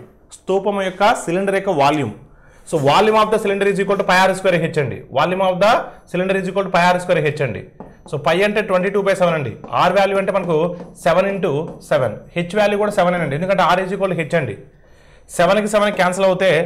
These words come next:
so, ట్వంటీ టూ ఇంటూ ఫార్టీ నైన్ అండి. ట్వంటీ టూ ఇంటూ ఫార్టీ నైన్. So, ట్వంటీ, ట్వంటీ టూ ఇంటూ ఫార్టీ నైన్ అండి. ఒకసారి కనుక మీరు చూస్తే మన ఆన్సర్ ఏ-,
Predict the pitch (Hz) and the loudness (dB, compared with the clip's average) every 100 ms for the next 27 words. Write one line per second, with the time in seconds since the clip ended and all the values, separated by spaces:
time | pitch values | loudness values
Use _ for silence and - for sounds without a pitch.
0 | - - - 156 139 165 175 214 214 214 | -4 -16 -8 -8 -2 0 0 -2 -2 -2
1 | 202 214 - 170 180 175 175 151 113 - | 0 -2 0 -2 0 0 0 0 -4 -4
2 | 156 160 175 185 185 180 170 151 151 127 | -4 -4 -6 -4 -2 -4 0 0 0 -4
3 | 107 - - - _ - - 151 139 170 | -8 -14 -20 -20 _ -20 -10 -6 0 0
4 | 196 208 208 170 175 202 214 214 208 220 | 0 -4 -4 -2 0 0 -2 -2 -2 0
5 | 180 180 185 170 123 113 - 131 143 190 | 0 0 0 0 -4 -8 -8 -6 -2 0
6 | 202 208 202 196 185 196 147 151 - _ | 0 0 0 0 2 2 0 -2 -14 _
7 | - 147 170 190 220 175 190 | -2 2 2 2 4 2 2